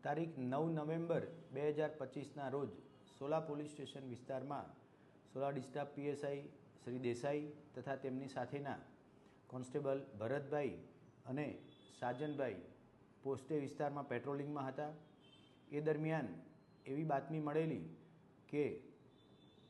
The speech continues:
ચાંદલોડિયા વિસ્તારમાં એક કિરણ નામનો શખ્સ હલકી ગુણવત્તાનો દારૂ મોંઘી વિદેશી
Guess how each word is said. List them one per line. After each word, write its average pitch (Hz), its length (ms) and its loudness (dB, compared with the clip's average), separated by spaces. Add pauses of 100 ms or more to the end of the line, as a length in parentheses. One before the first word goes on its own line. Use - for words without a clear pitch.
ચાંદલોડિયા 151 600 2
વિસ્તારમાં 151 540 0 (580)
એક 139 260 -4
કિરણ 170 340 0
નામનો 156 280 0
શખ્સ 156 400 2 (840)
હલકી 135 360 2
ગુણવત્તાનો 156 580 2 (120)
દારૂ 147 240 4 (840)
મોંઘી 131 360 2
વિદેશી 156 560 2